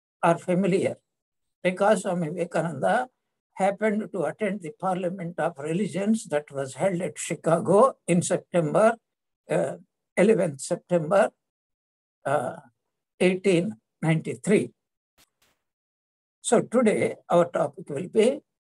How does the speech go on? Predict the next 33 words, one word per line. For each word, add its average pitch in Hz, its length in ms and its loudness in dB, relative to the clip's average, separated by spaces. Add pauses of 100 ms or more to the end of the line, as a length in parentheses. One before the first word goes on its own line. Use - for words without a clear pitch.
(460)
this 196 240 2
great 202 360 0
soul. 127 420 -2 (1300)
What 202 220 2
was 202 200 4
his 160 220 0
contribution? 143 680 -10 (400)
First 214 260 0
of 196 100 2
all, 220 120 0
I 120 120 0
said 214 320 0 (240)
he 185 100 4
was 185 140 4
a 202 80 -2
great 165 320 -2
soul. - 260 -12 (240)
How 202 140 4
do 202 100 4
we 196 200 -2
know 220 320 -4 (260)
that 170 160 0
he 156 80 -4
was 185 160 -6
a 196 80 -6
great 175 280 -2
soul? 247 380 0 (480)
Hindus 240 480 6
always 220 440 0
believed 147 440 -8 (640)
that 190 180 -2
an 190 140 -4
incarnation 175 800 -2